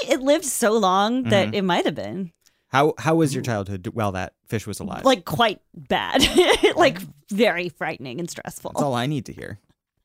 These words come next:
Speaker 3: <laughs>
Speaker 2: Now it's dead and you're doing well.
Speaker 1: That's true. It's,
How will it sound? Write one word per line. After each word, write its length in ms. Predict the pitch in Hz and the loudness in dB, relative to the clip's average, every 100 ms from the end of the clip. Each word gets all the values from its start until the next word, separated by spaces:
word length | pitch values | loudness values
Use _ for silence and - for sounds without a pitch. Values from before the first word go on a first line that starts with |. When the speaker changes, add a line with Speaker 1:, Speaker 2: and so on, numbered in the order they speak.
| - 151 | -2 2
Speaker 3:
<laughs> 1040 | - 180 - 208 - 196 - 180 - 156 - _ _ _ _ - - - _ _ - | 6 4 6 2 4 0 0 -4 -2 -2 -4 _ _ _ _ -20 -20 -20 _ _ -2
Speaker 2:
Now 160 | 123 135 | 4 4
it's 140 | 110 | 4
dead 280 | 143 175 135 | 2 4 2
and 200 | 123 110 | 2 0
you're 100 | 135 | 2
doing 240 | 147 143 | 2 2
well. 220 | 131 226 - | 0 -2 0
Speaker 1:
That's 260 | 220 - | -2 0
true. 300 | 269 330 196 | 2 2 2
It's, 520 | 123 214 - - - | 0 -4 -4 -10 -10